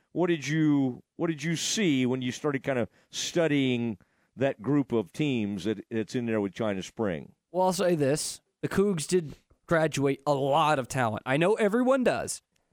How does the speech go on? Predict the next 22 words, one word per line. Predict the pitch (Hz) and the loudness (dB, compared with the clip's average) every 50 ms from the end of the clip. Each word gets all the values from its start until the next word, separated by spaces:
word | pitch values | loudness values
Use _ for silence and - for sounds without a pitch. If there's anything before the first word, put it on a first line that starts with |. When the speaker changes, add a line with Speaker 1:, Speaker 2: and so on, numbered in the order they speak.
| _ _ _ _ _ _ | _ _ _ _ _ _
Speaker 2:
but | 131 135 135 - - | 0 0 0 0 -4
they | 120 123 156 165 | -2 0 0 0
graduated | 165 147 160 147 143 135 - 131 135 127 120 113 | 2 2 2 2 2 0 0 0 0 2 2 2
a | 113 | 0
lot | 110 107 110 110 110 113 113 113 - - - _ | 0 -2 -4 -2 0 0 0 0 0 -4 -12 _
this | - 117 117 - - | -10 -8 -8 -6 -4
year, | 127 120 113 110 107 107 - _ _ | -2 0 0 0 -2 -4 -8 _ _
uh, | - 123 117 113 107 | -2 0 2 2 0
from, | 107 - - 120 113 110 110 - _ | -2 -2 -4 -2 -2 -4 -6 -8 _
I | 117 | -6
mean, | 120 117 110 | -4 -2 0
basically | 117 117 117 - - - 120 | 0 0 0 -2 -2 -2 -2
removing | 113 113 117 117 117 120 117 | 0 2 0 0 2 2 2
all | 120 120 117 117 | 2 2 2 0
from | - - 120 113 | -2 -2 -2 -2
that | 113 107 - - | -2 -2 -4 -6
state | - - 120 104 | -4 -4 -4 0
championship | - 147 139 127 - 131 - 139 - | 0 0 0 0 0 -2 -2 -4 -4
team | - 139 135 131 127 | -2 0 0 0 0
of | 120 | 0
twenty | - 127 127 120 117 | 0 -2 -2 -2 -2
twenty-two. | - 127 123 120 113 - - 165 160 156 | -2 -4 -4 -4 -6 -4 -2 0 2 2